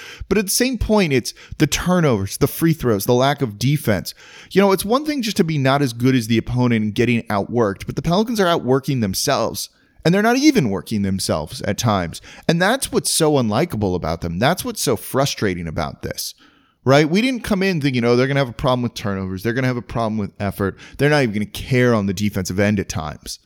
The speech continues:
And that's what we've seen a lot from them. And it was really disappointing. There were so many defensive miscues in this game, both from Zion and both from, A-, and B I, which is bad defense that could have saved you a bucket here and there. And in a two-point game,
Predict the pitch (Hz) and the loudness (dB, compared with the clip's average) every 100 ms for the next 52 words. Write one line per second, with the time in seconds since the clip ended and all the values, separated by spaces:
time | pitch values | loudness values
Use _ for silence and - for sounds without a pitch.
0 | _ _ _ _ _ _ 156 196 214 262 | _ _ _ _ _ _ 4 4 2 -4
1 | 202 180 - 196 240 104 73 - - 98 | -4 -4 -2 0 0 0 -4 -10 -6 -6
2 | 78 60 62 - 139 143 117 120 143 170 | -6 -10 -6 -2 2 0 0 0 2 2
3 | 180 147 - 156 127 135 - - 123 123 | 0 -2 -2 0 2 0 -2 -2 0 2
4 | 110 92 98 98 90 92 90 - 87 85 | 0 0 -4 -4 -4 -4 -4 -4 -6 -4
5 | 85 85 - 82 - - _ _ _ - | -6 -6 -8 -10 -14 -20 _ _ _ -6
6 | - 160 170 190 117 98 101 98 101 110 | 4 4 4 -2 0 0 0 -2 -2 0
7 | 107 113 107 101 113 - 120 107 107 98 | 2 2 2 0 0 2 2 4 2 2
8 | 92 82 - 110 120 - - - 113 110 | 2 0 -4 -4 -4 -6 -4 0 2 4
9 | 120 117 - - _ - 107 110 104 98 | 2 0 -8 -20 _ -14 -2 0 0 -2
10 | 85 - - 104 - - - - 220 - | -4 -6 -4 -4 -6 -20 -2 4 4 6
11 | 190 190 180 135 113 127 151 135 - 107 | 4 4 2 0 2 2 2 -2 0 0
12 | 95 92 95 98 101 92 - 143 - 135 | 0 0 0 0 -2 -2 -4 -6 -2 -4
13 | - 135 131 98 | -2 0 2 0